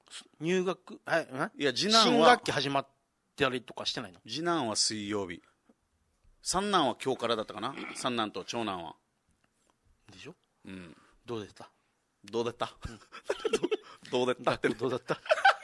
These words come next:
Speaker 1: どうだった？
Speaker 2: どうだったって、俺が言ってるわけじゃないから分からんけど。
Speaker 1: いやいやいや、こう、な-、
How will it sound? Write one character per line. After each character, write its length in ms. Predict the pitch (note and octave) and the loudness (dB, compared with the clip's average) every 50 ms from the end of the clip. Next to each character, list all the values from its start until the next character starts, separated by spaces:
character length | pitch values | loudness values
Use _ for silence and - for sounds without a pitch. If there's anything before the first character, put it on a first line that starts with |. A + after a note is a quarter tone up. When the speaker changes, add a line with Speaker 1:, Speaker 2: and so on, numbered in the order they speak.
| - B4+ - A#4 - - - - - A#4+ - - - - - - - - - - - - - - - - _ - - - | 4 6 6 6 8 8 8 8 8 6 4 2 -4 -4 -6 -8 -8 -8 -8 -10 -10 -10 -12 -14 -16 -16 _ -20 -18 -12
Speaker 1:
ど 120 | C#3 B2 | -10 -10
う 40 | A#2+ | -10
だ 40 | - | -10
っ 40 | - | -10
た？ 80 | - - - - - - - - - - - - - - - - - - - - | -12 -12 -12 -12 -6 -4 -4 -4 -4 -8 -18 -18 -16 -14 -14 -16 -16 -20 -14 -4
Speaker 2:
ど 100 | - - | 0 2
う 220 | - F4 F#4 G4+ - | 2 2 4 6 6
だ 80 | G3 | 6
っ 100 | D#3+ - | 6 6
た 100 | - D3 | 4 4
っ 40 | B2+ | 6
て、 180 | - A#2+ A2 - - - - - - | 6 4 2 2 -2 -10 -16 -4 2
俺 220 | D3 F#3 B3+ C4+ C4+ | 2 4 4 6 6
が 100 | C4 A#3+ | 6 6
言 100 | B3 A#3+ | 6 4
っ 40 | |
て 160 | - - - B3 | -2 -2 2 4
る 80 | G3 | 4
わ 60 | D#3+ | 4
け 100 | - - | 4 2
じ 80 | G#2+ A#2 | 0 0
ゃ 40 | A2+ | 2
な 80 | A#2+ | 2
い 60 | B2 G#2 | 2 2
か 60 | G#2+ | 2
ら 60 | G2 | 2
分 100 | A2+ B2 | 2 2
か 120 | - E3 | 2 2
ら 100 | D#3+ D3+ | 2 2
ん 60 | D#3 D3+ | 2 0
け 120 | - A#2 | -2 -4
ど。 280 | G2+ G2+ F#2+ E2+ - - | -2 -2 -4 -4 -2 2
Speaker 1:
い 60 | D#3+ | 2
や 120 | D3+ C#3 B2 | 4 4 2
い 60 | A#2+ | 0
や 120 | A2 A2 | -2 -4
い 100 | G#2+ G#2 | -6 -6
や、 120 | G2 G2+ - | -8 -10 -12
こ 280 | - - B2 A2+ G#2 - - - - - - - | -8 -6 -4 -4 -4 -6 -10 -18 -20 -20 -16 -16
う、 60 | B2 A#2+ - _ _ | -16 -16 -16 _ _
な-、 160 | - A2 C#3 | -10 -8 -8